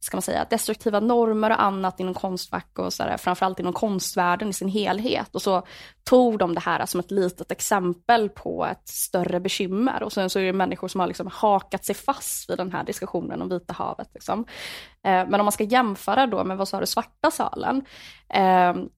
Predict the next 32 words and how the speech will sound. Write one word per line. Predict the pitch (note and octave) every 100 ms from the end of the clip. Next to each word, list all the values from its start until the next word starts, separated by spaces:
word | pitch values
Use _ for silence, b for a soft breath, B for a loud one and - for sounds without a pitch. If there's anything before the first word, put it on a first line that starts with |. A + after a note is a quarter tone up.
| _ -
mycket | A3+ A#3 - C4+ B3+
av, |
liksom, | G3 - F3+ - -
jag | A3+ A#3+
har | A#3+
ingen | F#3+ E3 - - -
större | - F3+
koll | F3 F3
på, | F3 - -
på | -
konstvärlden, | G#3+ F#3+ F3+ - - - G3 F#3 F3 A#3 C#4
men | C#4
jag | G#3
har | G3
ändå | F#3+ F3+
förstått | F#3 F#3 -
av | F3+
vänner | F3+ F3+
som | F3+ F#3 F3+ F3+
är | - F#3+
konstnärer | F3 G3 F#3 - E3+ E3 - -
och | - - - -
har | - F#3+
pluggat, | - F#3+ F3+ F3+ -
liksom, | - F#3+
inom, | F3+ E3+ G#3 - _ _ _ _ - -
eh, | G#3
Konstfack | G3+ G#3 G3 - A3
och | G#3
så | -
att | -
säga. | - -